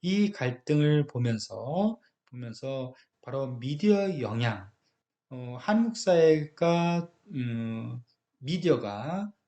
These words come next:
어, 최초의 근대 미디어가 나왔던 한말 시기부터 지금까지 지배적이고 가장 영향력을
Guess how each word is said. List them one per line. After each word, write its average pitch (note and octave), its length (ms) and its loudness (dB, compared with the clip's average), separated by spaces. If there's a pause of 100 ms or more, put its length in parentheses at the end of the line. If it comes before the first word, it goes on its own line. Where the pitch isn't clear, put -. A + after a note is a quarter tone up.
(160)
어, A2+ 340 -10
최초의 F3+ 680 -2
근대 D#3+ 420 2
미디어가 D3 400 4
나왔던 C#3 800 -2
한말 F#3+ 680 2
시기부터 C3+ 1040 -6 (320)
지금까지 C#3 1300 -4 (280)
지배적이고 B2+ 1080 -6 (180)
가장 D3 760 -6 (360)
영향력을 E3 1300 -4